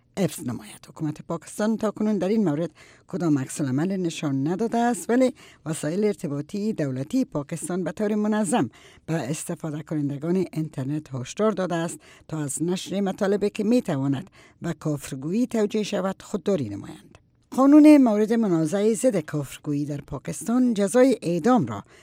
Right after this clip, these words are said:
برای بدگویی پیغمبر اسلام و مجازات حبس عمری را برای اهانت به قرآن تعیین کرده است. تاکنون هیچ کس در پاکستان به این جرم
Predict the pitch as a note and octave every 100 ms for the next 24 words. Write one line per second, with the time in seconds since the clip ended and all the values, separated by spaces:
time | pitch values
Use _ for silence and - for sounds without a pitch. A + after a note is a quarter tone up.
0 | _ E3+ E3 G3+ G3+ G#3 D3 C3+ B2+ C#3+
1 | D#3 F#3 F#3 D3+ C3+ B2 B2 D#3 B3 -
2 | - A#3+ A3+ - - _ E3 D#3+ D3 D3+
3 | C#3 G3+ A3 G#3+ - F#3+ - - G#3 E3+
4 | E3+ D#3+ C4+ C#3 G2+ - - _ - F3
5 | A#3+ - D#3+ F3 E3+ F#3+ A#3+ - D#3+ -
6 | C#3 - D#3+ D#3 C#3 - - G#3+ C#3 G2
7 | - E3+ - E3 - F3 D3+ C#3+ C3+ C3+
8 | B2 - G3+ G3+ G3+ - F#3+ F3+ - E3+
9 | D3+ C3+ G#2+ D3+ F#3+ G3+